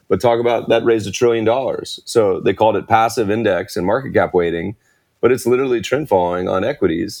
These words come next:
different form. Um, so they got the branding right. So I, I think it's, <laughs> it's just a, a question of, um, you know, I think the thing I, I may have said in that conference was, if you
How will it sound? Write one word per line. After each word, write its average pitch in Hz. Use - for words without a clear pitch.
different 101
form. 110
Um, 95
so -
they 101
got 113
the 110
branding 107
right. -
So 110
I, 113
I 95
think 120
it's, -
<laughs> -
it's 123
just 110
a, 92
a 95
question 110
of, 92
um, 87
you 98
know, 98
I 95
think 104
the 90
thing 104
I, 92
I -
may 98
have 92
said 95
in 92
that 92
conference 110
was, 87
if 101
you 104